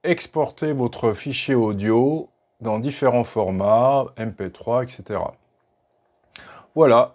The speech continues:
c'était un, un petit tuto pour vous montrer comment, euh, enregistrer directement, euh,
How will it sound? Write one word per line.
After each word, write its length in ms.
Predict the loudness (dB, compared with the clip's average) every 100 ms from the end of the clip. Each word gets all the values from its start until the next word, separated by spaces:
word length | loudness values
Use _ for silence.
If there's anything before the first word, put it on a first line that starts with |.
| _
c'était 540 | -10 -8 -6 -2 0
un, 100 | 2
un 520 | 2 0 -2 -2 -4 -6 _ _
petit 300 | -8 -8 -8
tuto 480 | -10 -14 -6 -2 0
pour 220 | -2 -6
vous 180 | -4 -2
montrer 380 | -2 -2 -2 -4
comment, 640 | -2 -2 0 0 0 0
euh, 200 | -2 -4 -4
enregistrer 640 | -4 -2 -4 -8 -8 -6
directement, 1040 | -2 0 0 -2 -8 -6 -2 0 0 0 -2
euh, 240 | -4 -8